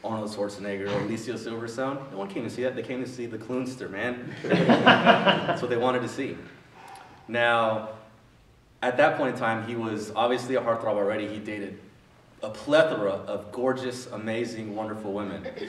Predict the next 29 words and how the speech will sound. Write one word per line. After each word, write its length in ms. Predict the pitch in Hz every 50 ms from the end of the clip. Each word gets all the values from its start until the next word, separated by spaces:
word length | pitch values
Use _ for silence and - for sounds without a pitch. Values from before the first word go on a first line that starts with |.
| - - - - - 220 - - - - - - - 123
But 540 | 135 147 196 190 160 - - - - - -
he 100 | - 123
never 240 | 123 131 127 131 135
married. 320 | 143 143 120 110 98 95
He 140 | 101 101 107
just 220 | 113 107 110 -
was 120 | 107 101 110
always 480 | 107 110 110 110 110 113 110 107 107 110 - 123
non-committal. 560 | 113 113 117 113 - 113 113 107 98 95 95
They 80 | 104
actually 480 | 104 107 107 - 123 113 107 107 107 107 107 - - - -
poked 260 | - 135 123 120 -
jabs 280 | 107 117 113 117 113 117
at, 200 | 113 107 110 107 -
jabs 280 | 120 123 127 120 107
at 120 | 107 101 101
him 140 | 104 101 95
at 220 | 95 92 95 92
all 160 | 98 107 104
of 120 | 104 101 98
his 140 | 95 -
interviews, 680 | - 123 135 139 131 135 135 131 131 131 131 131 123 -
on 160 | 113 104 104
late 140 | 107 107 101
night 160 | 101 95 95
talk 240 | - 135 131 131 -
shows 360 | - 135 127 127 123 123 120
and 80 | 101 101
magazines. 760 | 117 123 123 123 120 117 117 123 123 123 123 123 123 123